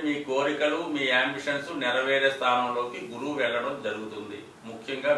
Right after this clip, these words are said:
వివాహం, సంతాన సంబంధించిన విషయాలు, ముఖ్యంగా ఆర్థిక వనరులు ఇంప్రూవ్మెంట్ అవుతాయి. ఇది ముఖ్యంగా స్త్రీలకు చాలా అనుకూలంగా ఉంటుంది. వివాహం మాట్లాడే విషయాల్లో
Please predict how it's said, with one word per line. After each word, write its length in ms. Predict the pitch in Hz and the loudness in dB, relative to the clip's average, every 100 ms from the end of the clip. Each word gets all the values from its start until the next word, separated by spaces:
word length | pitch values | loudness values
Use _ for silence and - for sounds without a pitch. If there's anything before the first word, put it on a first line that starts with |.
| 117 | 2
వివాహం, 480 | 123 131 131 131 135 - - - - - - - - - 107 | 4 4 4 2 -2 -8 -18 -20 -20 -20 -20 -20 -20 -8 -2
సంతాన 440 | 113 113 135 135 135 131 | -2 2 2 4 2 2
సంబంధించిన 580 | 123 127 123 123 123 120 113 | 2 0 -2 -4 -4 -4 -6
విషయాలు, 400 | 110 117 98 - - - - - 120 | -2 0 0 -2 -8 -16 -20 -20 -16
ముఖ్యంగా 400 | 120 - 143 143 113 110 117 | -14 -8 -4 -2 0 2 4
ఆర్థిక 400 | 110 143 147 143 120 | 2 -2 -2 2 4
వనరులు 340 | 120 127 - 143 | 4 4 0 -4
ఇంప్రూవ్మెంట్ 420 | - 123 127 123 101 | -6 -8 -6 -6 -4
అవుతాయి. 280 | 98 98 - - - - - - - - - | -6 -6 -10 -14 -20 -20 -20 -20 -20 -18 -10
ఇది 100 | 127 135 | -8 -6
ముఖ్యంగా 400 | 127 156 160 160 - | -8 -8 -2 -2 -2
స్త్రీలకు 460 | 135 135 170 170 165 147 | 0 0 2 0 0 4
చాలా 280 | 139 139 139 | 6 6 4
అనుకూలంగా 480 | 127 127 131 131 120 | 2 0 -2 0 -2
ఉంటుంది. 260 | 110 104 - - 107 | -4 -4 -8 -12 -6
వివాహం 460 | 117 123 127 123 117 - - 107 110 | 0 2 2 0 -2 -6 -14 -8 -4
మాట్లాడే 400 | 98 117 113 113 113 | 0 2 0 0 -4
విషయాల్లో 400 | 110 113 113 | -2 0 0